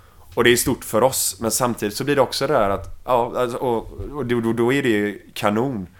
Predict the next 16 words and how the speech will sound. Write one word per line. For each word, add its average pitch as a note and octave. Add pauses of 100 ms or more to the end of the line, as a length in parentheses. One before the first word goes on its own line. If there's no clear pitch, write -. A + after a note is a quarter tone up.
(300)
Men G#2
så -
kollar A2+
man G2+
Gangnam F#2
Style C#3
och G#2
så, G2+ (440)
ja, F2+
i B2+
den A#2+
stora B2+
världen A#2+
är G#2
vi G#2
fortfarande F#2+